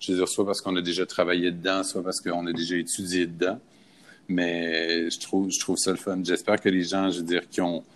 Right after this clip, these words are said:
écouté, je veux dire, aujourd'hui ou qui écouteront, je veux dire, les autres épisodes vont, vont aimer le ton qu'on, qu'on donne, tu sais, parce que c'est le fun de ce que,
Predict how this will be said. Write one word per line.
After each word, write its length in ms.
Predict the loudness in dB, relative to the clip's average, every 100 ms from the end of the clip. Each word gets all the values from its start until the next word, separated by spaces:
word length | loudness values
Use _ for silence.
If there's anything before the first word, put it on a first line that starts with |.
| -20 -20 -20 -20 -20 -20 -20 -20 0
écouté, 420 | 2 2 6 6 8
je 120 | 6
veux 60 |
dire, 260 | 4 4 2 -2 -2
aujourd'hui 640 | 2 2 2 2 4 6
ou 120 | 4 2
qui 140 | 2
écouteront, 680 | 2 2 -2 0 2 2 -2 -18 -20 -20 -20 -6
je 120 | -2
veux 60 | 4
dire, 140 | 6
les 180 | 6 6
autres 220 | 4 2
épisodes 420 | 0 0 2 2
vont, 600 | 2 0 2 0 -2 -4
vont 200 | 0 2
aimer 220 | 4 4
le 120 | 4 4
ton 320 | 2 2 2
qu'on, 360 | 0 -2 -2
qu'on 220 | -2 -2 0
donne, 400 | 0 0 -4 -6
tu 20 |
sais, 200 | 0 0
parce 280 | 2 -2 -2
que 100 | -2
c'est 160 | 0 0
le 60 |
fun 180 | 2 4
de 140 | 6 6
ce 80 | 6
que, 580 | 4 4 2 -2 -4